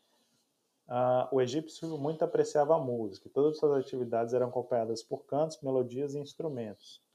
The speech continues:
Dançarinas, muitas vezes selecionadas do harém, do nobre anfitrião,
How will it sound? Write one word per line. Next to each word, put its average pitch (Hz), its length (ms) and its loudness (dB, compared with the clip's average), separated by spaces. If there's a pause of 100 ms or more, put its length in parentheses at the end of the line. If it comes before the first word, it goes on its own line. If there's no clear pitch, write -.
(540)
Dançarinas, 120 720 0
muitas 127 380 0
vezes 117 180 -2
selecionadas 110 680 -4
do 113 120 0
harém, 120 280 0
do 135 80 -8
nobre 110 300 -2
anfitrião, 117 760 -8